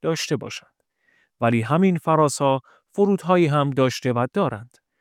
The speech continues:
بازار کریپتو بازاری به شدت پرنوسان است که مدام در حال افت و خیز بوده و تعداد زیادی از سرمایه گذاران و تریدرها را به خاک سیاه نشانده است. چه کسانی شانس موفقیتشان بیشتر است؟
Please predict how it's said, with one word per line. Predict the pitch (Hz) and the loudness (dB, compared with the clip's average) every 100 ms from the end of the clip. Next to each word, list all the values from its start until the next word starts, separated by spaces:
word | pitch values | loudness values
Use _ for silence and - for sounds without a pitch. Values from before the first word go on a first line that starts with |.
| _ _ _ | _ _ _
بازار | 160 175 160 160 | 2 4 4 2
کریپتو | 151 147 135 - 135 131 | 0 -2 -4 -2 0 2
بازاری | 127 120 131 123 117 | 2 0 0 -2 0
به | 139 | -2
شدت | 151 175 160 156 151 - | -2 -4 0 -2 -2 -4
پرنوسان | 147 127 120 113 - 104 | -2 -2 -2 -4 -8 -14
است | - - _ _ _ _ | -18 -20 _ _ _ _
که | - | 0
مدام | 196 185 139 139 131 | 2 4 4 2 4
در | 127 | 2
حال | 120 127 120 - | 2 0 0 -2
افت | 117 - | -4 -4
و | |
خیز | 113 170 156 | -4 -4 -4
بوده | 156 139 139 127 _ _ - | -6 0 0 0 _ _ -4
و | 170 | -4
تعداد | - 190 180 170 156 | 2 2 4 2 2
زیادی | 123 139 131 120 117 | 0 2 2 2 -2
از | 117 | -2
سرمایه | - 120 120 120 | -2 -2 0 0
گذاران | 117 113 120 156 185 | 0 0 2 2 0
و | 180 | 0
تریدرها | 175 180 165 156 131 127 | -2 -2 0 0 2 2
را | 127 120 - _ _ | 2 0 -6 _ _
به | 202 | -6
خاک | - 156 - | 0 0 0
سیاه | 147 - 196 185 131 | -4 -2 2 2 0
نشانده | 117 - 110 107 | -6 -10 -10 -12
است. | - - - _ _ _ _ _ _ _ _ _ | -14 -18 -20 _ _ _ _ _ _ _ _ _
چه | - 269 | 0 2
کسانی | 180 147 147 139 123 | 4 2 2 2 0
شانس | - 127 - | 0 -2 0
موفقیتشان | 123 120 120 113 120 120 165 170 - 151 139 131 | -2 2 0 0 -4 -2 -2 -4 -4 -2 -2 -2
بیشتر | 180 156 - 101 | -4 -4 -8 -12
است؟ | - - | -14 -20